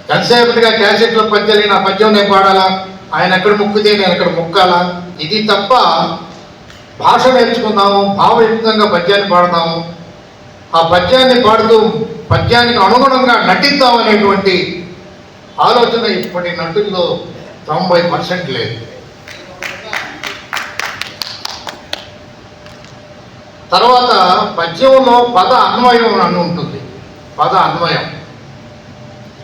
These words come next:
ఎక్కడ విడదీయాలి,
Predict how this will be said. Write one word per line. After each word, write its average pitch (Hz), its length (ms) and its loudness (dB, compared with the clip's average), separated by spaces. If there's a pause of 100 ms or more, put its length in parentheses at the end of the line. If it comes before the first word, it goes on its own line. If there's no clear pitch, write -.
(1040)
ఎక్కడ 247 380 0
విడదీయాలి, 190 1040 0